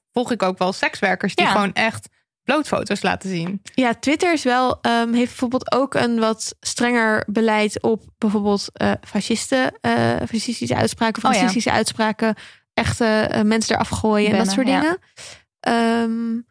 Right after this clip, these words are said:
Speaker 3: dus, en, maar dat, dat is gewoon een minder superbedrijf als Facebook en Google. Dus
Speaker 2: Ja.
Speaker 3: die domineren gewoon veel minder een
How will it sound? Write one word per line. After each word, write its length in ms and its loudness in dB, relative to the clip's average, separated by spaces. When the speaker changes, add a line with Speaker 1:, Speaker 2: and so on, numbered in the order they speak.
Speaker 3:
dus, 420 -2
en, 240 0
maar 160 0
dat, 240 -4
dat 180 -2
is 140 0
gewoon 200 0
een 220 2
minder 640 2
superbedrijf 960 0
als 260 0
Facebook 520 0
en 500 -2
Google. 400 0
Dus 100 -2
Speaker 2:
Ja. 60 2
Speaker 3:
die 180 2
domineren 580 2
gewoon 200 -2
veel 140 0
minder 400 2
een 140 0